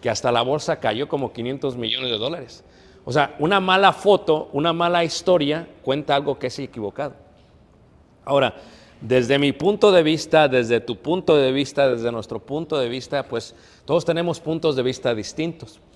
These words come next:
Podríamos decir, ¿de quién fue la culpa? ¿Fue la culpa de Sintique o fue la culpa de Evodia? Es que no lo sabemos. Es que no lo sabemos, hermanos.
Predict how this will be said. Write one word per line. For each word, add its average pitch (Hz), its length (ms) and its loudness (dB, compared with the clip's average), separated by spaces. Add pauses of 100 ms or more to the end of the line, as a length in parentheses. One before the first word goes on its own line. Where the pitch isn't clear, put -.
(480)
Podríamos 151 540 4
decir, 143 580 -2 (380)
¿de 135 240 0
quién 160 260 -4
fue 165 220 -2
la - 180 -2
culpa? 143 420 -4 (500)
¿Fue 135 180 -2
la 139 160 -2
culpa 147 480 -2
de 117 260 -4
Sintique 165 800 -4
o 131 60 -6
fue 127 300 -4
la 127 240 -2
culpa 127 540 -2
de 101 280 -6
Evodia? 113 520 -4 (400)
Es - 100 -20
que 139 100 -10
no 160 100 -4
lo 165 80 -4
sabemos. 135 600 -8 (1400)
Es - 80 -20
que 139 120 -8
no 151 80 -4
lo 156 100 -4
sabemos, 127 400 -8
hermanos. - 320 -20